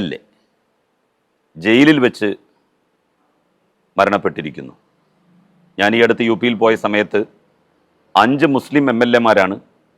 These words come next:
അവിടെ ജയിലറക്കുള്ളിലുള്ളത്. ഇ ഡിയുമായി ബന്ധപ്പെട്ട കേസും മറ്റു ചില കേസുകളുമായിട്ടൊക്കെ ബന്ധപ്പെട്ട്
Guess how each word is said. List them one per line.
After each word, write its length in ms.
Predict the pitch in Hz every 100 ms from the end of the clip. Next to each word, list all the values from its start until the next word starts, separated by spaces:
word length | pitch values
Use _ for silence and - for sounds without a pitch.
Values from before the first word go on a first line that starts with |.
| _ _ _ _ _ _ _ _ _ _ 92
അവിടെ 180 | 101 87
ജയിലറക്കുള്ളിലുള്ളത്. 840 | 90 98 104 - 82 78 73 73 - _ _ _ _ _ _ _ _ _ _ _ _ _ _ _ _ _ _ _ _ -
ഇ 40 | 104
ഡിയുമായി 300 | 110 113 110 101
ബന്ധപ്പെട്ട 340 | 101 98 95 104 95
കേസും 280 | 92 107 98
മറ്റു 240 | 87 - 127 - _ _ _ _ _ _ _ _ _ _ _ _ _ _ _ _ _
ചില 120 | 104 110 104
കേസുകളുമായിട്ടൊക്കെ 840 | 98 - 107 110 101 98 98 - 87
ബന്ധപ്പെട്ട് 400 | 82 69 69